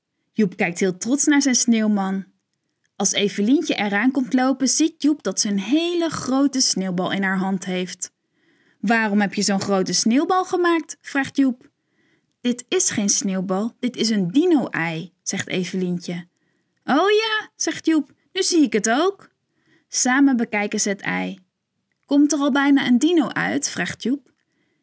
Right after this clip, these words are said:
"Ik denk dat we er eerst op moeten zitten," zegt Evelientje. Joep dacht het ook. Samen gaan ze op het ei zitten. "Hij beweegt," zegt Evelientje. Ze staan snel op.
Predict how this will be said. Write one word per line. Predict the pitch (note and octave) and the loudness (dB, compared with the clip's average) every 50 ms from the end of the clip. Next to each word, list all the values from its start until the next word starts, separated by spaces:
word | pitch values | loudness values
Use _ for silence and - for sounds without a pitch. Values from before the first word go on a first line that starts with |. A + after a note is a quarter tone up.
| _ _ _ | _ _ _
"Ik | - D4 C#4 - | -4 -4 -2 0
denk | C4 B3+ B3 A3+ | 2 2 2 2
dat | G#3+ G#3 G3 | 2 0 -2
we | - G3+ G3 | -2 -2 -2
er | B2 G2+ - | -2 -2 -2
eerst | - - F4+ F4+ - - | -2 -2 -2 -2 -4 -6
op | - - D4 - | -6 -4 0 0
moeten | A#3 F#3+ F3 F#3 F#3 | 0 0 0 0 0
zitten," | F3 - F#3+ F3 F3 - E3+ E3+ F3 - _ | 0 0 -2 -2 -4 -6 -6 -8 -8 -12 _
zegt | - - G3 F#3 - | -10 -8 -8 -8 -6
Evelientje. | - F3+ F#3+ F3+ - G3 F#3 F3+ F3+ F#3 F#3 - F3+ F3+ F3+ - _ _ _ _ _ _ _ | -6 -6 -6 -4 -4 -4 -2 -2 -2 -4 -4 -4 -6 -6 -8 -10 _ _ _ _ _ _ _
Joep | - A3 C4 B3+ - | -2 -2 -2 0 -2
dacht | - A#3+ A3+ - | -4 -6 -6 -4
het | - A3 - - | -6 -6 -6 -6
ook. | - F3 F3 F3+ _ _ _ _ _ _ _ _ _ _ _ _ _ | -8 -8 -8 -10 _ _ _ _ _ _ _ _ _ _ _ _ _
Samen | - - - - A3+ G#3+ A#3 C4+ C4 C4+ | -6 -2 0 2 2 2 4 4 4 4
gaan | - - A#3+ A3+ A#3 A3+ | 2 2 0 2 2 2
ze | - - - | 0 -2 -4
op | G3 G3+ | -4 -6
het | A3 - | -6 -6
ei | - - F3+ F3+ F3+ F3+ | -4 -4 -4 -2 -2 -2
zitten. | - F#3 F3+ F3+ - F#3 F#3 F3+ F3+ - _ _ _ _ _ _ _ _ _ _ - | -2 -2 -2 -4 -6 -6 -8 -8 -8 -12 _ _ _ _ _ _ _ _ _ _ -4
"Hij | - C#4 D#4 | 0 2 2
beweegt," | D#4+ E4+ F4 F4 G4+ G#4+ A4+ A#4 A4+ - - - - - - _ _ _ | 4 2 2 2 2 2 2 0 0 -2 -2 -6 -10 -12 -14 _ _ _
zegt | - - C#4 - | -2 -2 -2 0
Evelientje. | - - A3+ B3 A#3 A#3 B3 A#3 A#3 A#3 A3+ G3+ - A3+ G#3+ G#3 G3+ _ _ _ _ _ _ _ _ _ | -2 0 0 0 0 2 2 2 4 2 2 0 -2 -4 -6 -6 -8 _ _ _ _ _ _ _ _ _
Ze | - - G#3 | -4 -2 0
staan | - - - G#3+ F#3 F#3 F#3+ | 0 0 0 0 0 0 0
snel | F#3 - - A#3+ C4+ C#4+ D4+ | 0 2 2 4 4 4 2
op. | - - F3+ G3 F#3+ - - | 0 -2 -2 -2 -2 -4 -8